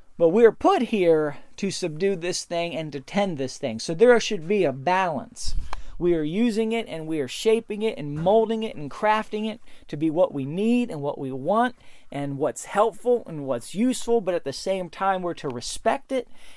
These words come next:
and we're to value it because God created it and gave it to us to manage. So there's supposed to be a balance there. Uh, you know, there, there, you can go too far in either direction to where we love trees and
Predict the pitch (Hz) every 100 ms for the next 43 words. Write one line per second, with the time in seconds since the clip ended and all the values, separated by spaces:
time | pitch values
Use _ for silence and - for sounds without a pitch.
0 | - 156 151 147 143 147 - 127 123 196
1 | 220 233 240 247 151 156 139 127 131 170
2 | 147 - 139 147 208 226 226 233 - -
3 | - 139 139 170 180 170 - - 156 -
4 | - 143 180 165 98 - - - - -
5 | - - 147 127 165 - 139 - 269 262
6 | - 160 165 143 123 131 120 101 - 110
7 | 90 - - - - - - - 123 139
8 | 139 127 117 110 - 143 139 135 120 131
9 | 127 131 202 - 165 156 165 - 208 -
10 | 214 208 208 202 208 220 196 214 196 175
11 | - - 110 104 131 135 127 123 131 143
12 | 180 165 - 202 226 214 165 135